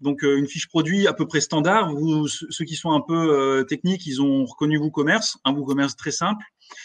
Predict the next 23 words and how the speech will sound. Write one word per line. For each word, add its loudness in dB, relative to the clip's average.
Euh, 2
donc, 0
c'est 0
WordPress, 0
euh, 0
la, -2
la 0
surcouche -6
de, 2
de, -6
d'e-commerce -2
de -2
WooCom-, -2
de, -2
de -2
WordPress. -2
Et, 6
euh, 6
donc, 2
la 4
fiche 2
semble 2
OK, 2